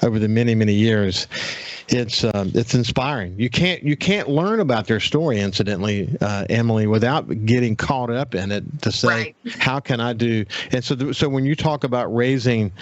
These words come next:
Speaker 1: um, you know, volunteer, uh, you know, items, uh, contributed to, to this effort,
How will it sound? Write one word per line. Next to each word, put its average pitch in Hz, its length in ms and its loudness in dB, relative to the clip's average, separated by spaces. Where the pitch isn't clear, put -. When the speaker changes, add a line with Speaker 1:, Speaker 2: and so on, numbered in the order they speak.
Speaker 1:
um, 107 560 0
you - 80 4
know, 107 120 2
volunteer, 120 500 2
uh, 107 140 0
you 117 100 2
know, 101 160 4
items, 110 680 -2
uh, 101 280 0
contributed 107 560 0
to, 110 220 0
to - 200 0
this 101 240 0
effort, 113 400 0